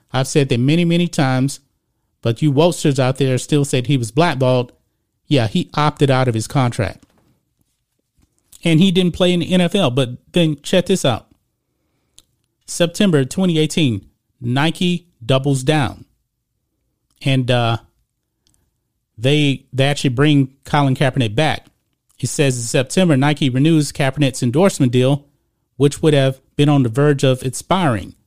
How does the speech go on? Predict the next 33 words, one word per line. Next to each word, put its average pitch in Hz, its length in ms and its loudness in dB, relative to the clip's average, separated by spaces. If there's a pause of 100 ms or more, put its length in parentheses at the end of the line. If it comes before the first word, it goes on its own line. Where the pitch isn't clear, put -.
(260)
despite 165 520 -4
the 156 60 0
fact 135 340 -2
he 175 120 0
had 143 100 2
not 143 280 -4
played 180 440 0
in 165 140 0
the 147 160 -2
N 170 140 2
F 143 220 0
L 139 340 2 (160)
in 170 180 2
nearly 147 280 4
two 139 200 0
years. 113 420 -4 (840)
Kyrie 208 540 0
Irving 165 260 6
is 135 120 2
still 135 720 2 (440)
in 165 200 4
the 139 180 4
N 135 100 4
B 127 200 0
A. - 260 -8 (1040)
And 147 160 4
Nike's 139 540 -2 (400)
looking 151 220 2
like 131 140 0
they're 135 100 -2
gonna 117 160 0
drop 117 340 -2
him. - 100 -16